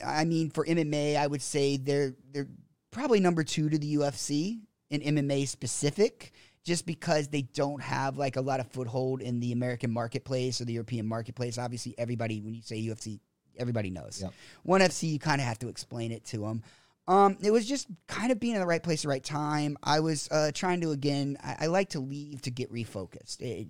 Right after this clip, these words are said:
Speaker 1: I'd like to take myself out of environments. So back in June, I wasn't training much.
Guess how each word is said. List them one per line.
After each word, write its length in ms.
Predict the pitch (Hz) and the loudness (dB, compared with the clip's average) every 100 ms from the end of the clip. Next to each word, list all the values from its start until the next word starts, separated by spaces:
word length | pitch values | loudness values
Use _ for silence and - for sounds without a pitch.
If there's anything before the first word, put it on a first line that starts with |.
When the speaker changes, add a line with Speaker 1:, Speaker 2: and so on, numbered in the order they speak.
| - | -6
Speaker 1:
I'd 140 | 135 | 0
like 160 | 151 165 | 0 0
to 60 | 160 | -4
take 180 | 160 | -2
myself 320 | 156 143 139 135 | -2 -2 -4 -4
out 140 | 123 | -6
of 100 | 127 | -6
environments. 480 | 120 120 117 117 - - - - | -6 -4 -4 -8 -10 -20 -20 -16
So 100 | - | -2
back 240 | 190 214 202 | 2 2 2
in 120 | 151 | 0
June, 260 | 143 151 | 2 4
I 60 | 139 | 6
wasn't 280 | 139 131 117 | 4 2 -4
training 400 | - 107 113 110 | -4 -2 0 -2
much. 440 | 113 127 - - | -4 -6 -8 -8